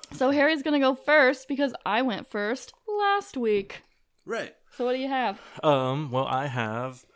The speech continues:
Speaker 2: um, a little, uh, a little, a little thing, a little, a little something that I like to call the seven, seven, seven, seven, seven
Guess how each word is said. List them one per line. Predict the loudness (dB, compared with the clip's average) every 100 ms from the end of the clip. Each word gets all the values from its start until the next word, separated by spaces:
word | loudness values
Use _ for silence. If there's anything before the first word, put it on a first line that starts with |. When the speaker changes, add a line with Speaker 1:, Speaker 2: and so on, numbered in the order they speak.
| _ -20 -18 -14 -10
Speaker 2:
um, | -10 -10 -12 -12 -8 -8 -8 -12 _ -20 _ _ _ -20 -6
a | -4
little, | -2 -2 -2
uh, | -2 -4 -6 -10 -16 -20 -20 -12
a | -8
little, | -6 -6
a | -8
little | -6 -8
thing, | -8 -6 -6 -8 -12 -14 -18 -18 -20 _ _
a | -6
little, | -4 -2 -4
a | -2
little | -4
something | -4 -4 -4 -4 -4
that | -2
I | -2 -2 0
like | -2 -4
to | -10
call | -6 -4 -2 -4 -6 -14 _ _ _ _ _ _ _ _ -16 -10
the | -8
seven, | -4 -2 0 0 -2 -6 -12 _ _ _ _ _ _ _ _
seven, | -4 0 2 2 -2 -6
seven, | -12 -14 -12 -16
seven, | -14 -12 -12 -16
seven | -18 -18 -16